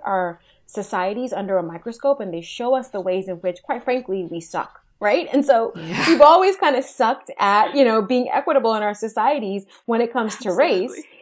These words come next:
Speaker 1: And covid
Speaker 2: Yeah.
Speaker 1: came along and just really showed us, yes, you guys really suck. There were places
Speaker 2: Yeah.
Speaker 1: where, you know, African Americans make up, um,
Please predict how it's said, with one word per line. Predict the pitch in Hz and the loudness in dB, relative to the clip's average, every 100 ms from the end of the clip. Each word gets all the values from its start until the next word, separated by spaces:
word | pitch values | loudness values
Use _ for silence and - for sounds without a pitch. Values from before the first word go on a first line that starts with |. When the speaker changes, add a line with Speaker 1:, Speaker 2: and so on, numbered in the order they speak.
| - | -6
Speaker 1:
And | 254 - | -6 0
covid | 320 311 | 2 2
Speaker 2:
Yeah. | - | 2
Speaker 1:
came | 311 254 | 4 4
along | 226 214 214 | 4 0 0
and | 208 | -2
just | 196 196 | -6 -8
really | 214 214 302 302 247 | -6 -2 0 0 -2
showed | - 277 302 | 0 2 2
us, | 220 294 | 2 -2
yes, | 214 294 226 - | -2 -2 -2 -2
you | 240 | -6
guys | 269 269 | -2 -2
really | 240 349 330 | -2 -4 -4
suck. | - - - _ _ - - | -8 -10 -10 _ _ -20 -2
There | 220 330 | 2 4
were | 349 | 2
places | 349 220 226 160 320 339 - | -2 -4 -4 -4 -4 -4 -2
Speaker 2:
Yeah. | |
Speaker 1:
where, | 247 233 208 | 0 0 -2
you | 202 | -4
know, | 196 | -4
African | - 202 - 208 | -4 -6 -6 -8
Americans | 190 196 190 | -6 -6 -10
make | 185 180 | -10 -4
up, | 175 175 - - | -2 -2 -6 -6
um, | 185 170 170 165 | -4 -4 -6 -10